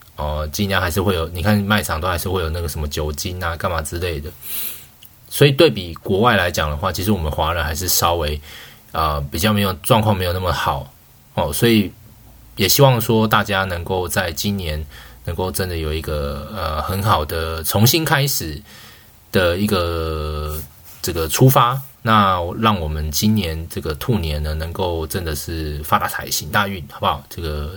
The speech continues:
祝福大家，也祝福我自己这样子。那刚刚讲到就是说，呃，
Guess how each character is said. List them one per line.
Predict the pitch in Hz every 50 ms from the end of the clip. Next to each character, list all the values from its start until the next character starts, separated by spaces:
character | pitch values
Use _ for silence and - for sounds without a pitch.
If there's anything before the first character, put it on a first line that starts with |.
| -
祝 | - -
福 | 85 78
大 | 80 82 78
家， | 76 82
也 | 76 73
祝 | 71 -
福 | 82 76 80
我 | 69 65
自 | 71 - -
己 | - - - - -
这 | -
样 | 101 82 80
子。 | - - - - - - - - - - - - - - - - - - _ - - - - - - - - - - - - - - - - - -
那 | 143 151 147 135
刚 | 135 139 135 139
刚 | 135 139 131 131 135
讲 | 131 117 87 82 87
到 | 101 101 98
就 | 101 104 92
是 | - - 104
说， | - - - 98 90 90 87 87 87 87 87 87 87 87 90 - - - - - -
呃， | - - 82 80 78